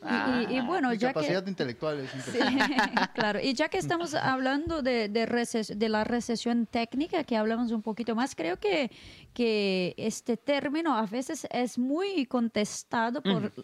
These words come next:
Speaker 1: los gobiernos. Por ejemplo, eh, tuvimos en este año los Estados Unidos que contestaron los datos de recesión técnica,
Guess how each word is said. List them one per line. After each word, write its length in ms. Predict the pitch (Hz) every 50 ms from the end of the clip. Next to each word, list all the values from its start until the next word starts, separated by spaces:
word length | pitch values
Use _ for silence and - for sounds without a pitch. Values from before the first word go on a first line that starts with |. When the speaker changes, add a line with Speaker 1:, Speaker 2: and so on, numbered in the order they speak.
| _ _ -
Speaker 1:
los 240 | 233 226 220 202
gobiernos. 800 | 185 220 208 196 185 220 220 214 220 226 247 269 330 349 370 -
Por 180 | - - 226 208
ejemplo, 600 | 208 185 220 220 214 202 - 262 277 277 269 247 - - - - - - - -
eh, 540 | 220 214 196 202 196 185 180 185 185 - - _ - -
tuvimos 640 | - 247 226 233 233 240 269 320 339 262 - - - - - - - - _
en 300 | - 214 214 208 208 208
este 340 | 214 208 - - - 254 226
año 520 | 208 208 214 240 269 311 311 285 247 214
los 220 | 208 208 208 196 -
Estados 500 | 208 - - - 226 214 208 196 214 190
Unidos 380 | 214 208 202 214 226 269 254 -
que 140 | - 226 208
contestaron 1040 | - 214 208 202 185 - 202 185 - - - - 226 208 196 196 214 247 277 277 247
los 240 | 214 202 - - -
datos 460 | 226 214 202 196 185 233 262 220 -
de 180 | 190 202 202
recesión 760 | 202 214 214 208 - - 208 - - - 220 220 226 233 233 214
técnica, 680 | - 220 202 190 - 226 247 269 - - 320 330 339